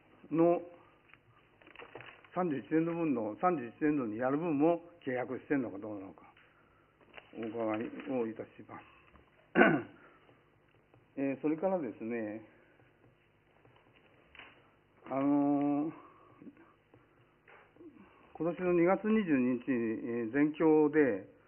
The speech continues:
えー、資料をもらったわけですけれども、その時にあの、建築工事がですね、施設整備に五億七千万円ということで、えー、そういう資料をもらったんですけれども、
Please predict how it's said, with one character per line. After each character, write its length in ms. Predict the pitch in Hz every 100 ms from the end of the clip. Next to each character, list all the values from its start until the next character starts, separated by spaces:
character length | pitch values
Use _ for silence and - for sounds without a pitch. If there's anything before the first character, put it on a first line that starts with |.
| - _ _
え 320 | - 135 131 127
ー、 60 |
資 60 | -
料 200 | 160 131
を 40 |
も 100 | 110
ら 80 | 117
っ 40 | 117
た 100 | -
わ 60 | 123
け 60 |
で 80 | 107 98
す 80 | -
け 60 |
れ 100 | 113
ど 100 | 107
も、 340 | 113 110 95 113 - _ _ - - - _ _ _
そ 60 | 165
の 80 | 170
時 180 | 196
に 140 | 185 147
あ 80 | 117
の、 100 | 110
建 240 | - 175
築 220 | 185 -
工 220 | 185 202
事 80 | 156
が 120 | 135
で 160 | 107 104
す 80 | 123
ね、 220 | 123 117 -
施 120 | 190
設 80 | 190
整 140 | 214 185
備 140 | 135
に 280 | 120 107 110 135
五 140 | 135
億 160 | 139 123
七 240 | 113 127 127
千 180 | 139 139
万 160 | 139
円 220 | 135 107 98
と 100 | 110
い 40 |
う 60 | 107
こ 80 | 101
と 120 | 113
で、 260 | 104 104 107 _ _ _ - _ _ -
え 320 | 113 113 113
ー、 40 | 107
そ 80 | 139
う 20 |
い 20 |
う 40 | 123
資 60 |
料 100 | 147
を 40 | 113
も 80 | 107
ら 60 |
っ 20 | 107
た 120 | 127
ん 100 | 110
で 100 | 101
す 80 | -
け 80 | 117
れ 120 | 110
ど 140 | 110
も、 320 | 123 117 101